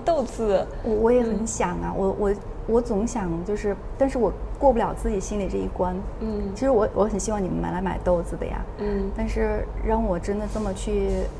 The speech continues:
Speaker 2: 去做的时候，我可能就是会像给朋友推荐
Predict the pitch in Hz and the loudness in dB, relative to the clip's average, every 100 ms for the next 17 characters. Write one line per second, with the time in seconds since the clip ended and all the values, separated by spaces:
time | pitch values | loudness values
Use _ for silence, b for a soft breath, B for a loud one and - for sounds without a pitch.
0 | - - 226 - 247 220 185 156 175 175 | -6 -4 -6 -2 0 2 2 0 0 2
1 | 208 190 180 202 233 226 233 220 220 202 | 2 2 2 0 0 0 2 2 2 -2
2 | 180 170 B B 180 170 185 196 196 - | -2 -4 B B -2 0 0 0 -2 0
3 | 196 196 214 196 | 0 0 0 0